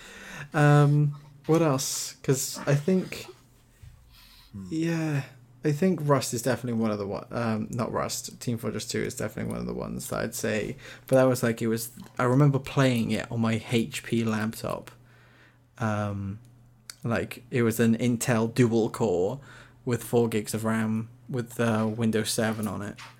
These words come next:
Speaker 1: Um, and I wasn't getting that good a frame rate. I was probably just pulling twenty-eight frames a second at most. Probably di-, I was probably playing at, like,
Speaker 2: That's not even
Speaker 1: twenty-three
Speaker 2: thirty.
Speaker 1: frames.
Speaker 2: It's an F P S and you're not even thirty. rip.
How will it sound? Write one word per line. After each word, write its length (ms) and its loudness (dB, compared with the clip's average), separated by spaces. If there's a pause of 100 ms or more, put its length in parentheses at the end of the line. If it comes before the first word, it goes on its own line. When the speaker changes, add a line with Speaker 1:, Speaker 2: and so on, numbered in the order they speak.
(460)
Speaker 1:
Um, 600 -2
and 100 2
I 20 4
wasn't 320 4
getting 200 2
that 140 -2
good 120 0
a 40 -2
frame 340 0
rate. 120 0
I 60 -2
was 120 -4
probably 360 0
just 560 -2
pulling 280 2
twenty-eight 520 -2
frames 300 -2
a 40 -6
second 540 -4 (720)
at 160 0
most. 880 0 (220)
Probably 240 2
di-, 180 -4 (320)
I 80 -2
was 100 0
probably 260 2
playing 280 0
at, 80 -4
like, 220 -4
Speaker 2:
That's 100 -6
not 120 2
even 120 -4
Speaker 1:
twenty-three 180 0
Speaker 2:
thirty. 120 -2
Speaker 1:
frames. 340 -6
Speaker 2:
It's 120 -16
an 60 -10
F 180 -12
P 140 -10
S 200 -12
and 80 -10
you're 80 -10
not 100 -12
even 140 -12
thirty. 240 -14 (280)
rip. 180 -18